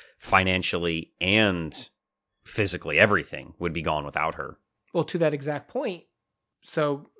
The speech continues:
Speaker 2: i-, if Stiva is the man of intellect, Dolly is the woman of action. She's the one that's actually holding the family together. And we see that, like we talked about, Tolstoy makes the people who make action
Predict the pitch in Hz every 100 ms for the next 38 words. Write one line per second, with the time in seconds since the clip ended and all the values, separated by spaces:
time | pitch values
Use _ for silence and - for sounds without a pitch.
0 | _ _ 185 156 156 - - _ _ _
1 | - 240 262 156 143 - _ _ _ 160
2 | 147 143 - - 143 135 139 147 147 143
3 | 131 170 151 131 120 - - - 147 147
4 | 160 151 143 135 - 147 139 143 139 139
5 | 131 131 135 120 - 160 170 - 123 -
6 | - 156 151 156 156 156 - 127 127 -
7 | 156 139 139 147 139 139 - 139 131 135
8 | 135 165 156 127 - - _ _ 147 143
9 | 139 135 - 139 135 139 - _ _ _
10 | _ _ 139 123 123 139 170 190 135 123
11 | - 143 - 147 143 143 - - 160 156
12 | - 147 147 147 - - 143 165 - -
13 | 139 123